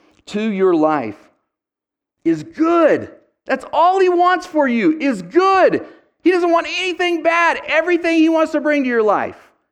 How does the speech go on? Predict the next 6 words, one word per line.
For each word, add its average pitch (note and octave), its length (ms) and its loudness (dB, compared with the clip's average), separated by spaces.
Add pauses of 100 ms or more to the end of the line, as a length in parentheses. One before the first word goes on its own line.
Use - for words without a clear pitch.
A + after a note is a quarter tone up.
is D3+ 200 -2
good. A#2+ 360 -2 (680)
And G3 160 -4
he C4+ 160 -2
has A3+ 320 0
lots F3+ 920 0